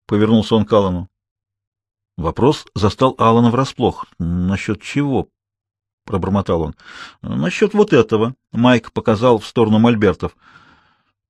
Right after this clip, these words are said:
«На мой взгляд, выглядят они очень достойно. В рамах, конечно, было бы еще лучше, но действительно ли эти копии способны ввести в заблуждение специалиста?»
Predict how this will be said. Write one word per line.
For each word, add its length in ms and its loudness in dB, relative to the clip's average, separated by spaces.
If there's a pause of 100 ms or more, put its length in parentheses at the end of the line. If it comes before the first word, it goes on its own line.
(120)
«На 560 -6
мой 200 0
взгляд, 400 0
выглядят 460 0
они 180 2
очень 320 -2
достойно. 540 -8 (340)
В 300 -10
рамах, 560 -2
конечно, 440 -4
было 240 0
бы 100 -2
еще 240 -4
лучше, 380 -4
но 200 0 (1080)
действительно 760 0
ли 80 4
эти 260 -4
копии 600 -4 (420)
способны 560 0
ввести 340 -2
в 60 0
заблуждение 540 0
специалиста?» 680 -6